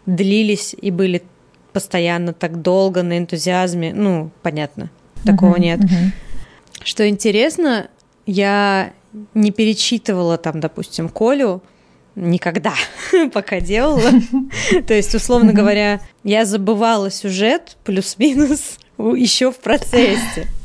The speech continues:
Speaker 1: Вот. Понимаешь, наверное, наверное, у вас
Speaker 2: Да, да.
Speaker 1: есть такое, да. И в итоге вот я недавно буквально, когда мне пришли экземпляры уже французского издательства, я такая: «Интересно, о чем вообще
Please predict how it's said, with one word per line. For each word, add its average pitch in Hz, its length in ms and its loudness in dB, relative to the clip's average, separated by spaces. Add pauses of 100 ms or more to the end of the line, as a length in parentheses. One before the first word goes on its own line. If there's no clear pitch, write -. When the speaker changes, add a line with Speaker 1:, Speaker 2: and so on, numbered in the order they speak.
(100)
Speaker 1:
Вот. 208 460 0 (220)
Понимаешь, 220 560 2
наверное, 185 600 2 (200)
наверное, 226 400 2
у - 20 2
вас 208 220 0
Speaker 2:
Да, 180 420 2
да. 185 240 2
Speaker 1:
есть 202 380 2
такое, 175 320 -2
да. 190 240 0 (320)
И 247 360 2 (220)
в 208 120 0
итоге 320 340 0
вот 226 220 -2
я 208 120 0
недавно 208 480 0
буквально, 185 500 -2
когда 180 300 -2
мне 185 160 0
пришли 202 420 0
экземпляры 185 720 0
уже 185 600 0
французского 240 840 0
издательства, 180 760 -4 (380)
я 180 100 0
такая: 175 440 -4 (120)
«Интересно, 208 680 -2
о - 60 -6
чем 311 360 0
вообще 214 560 -2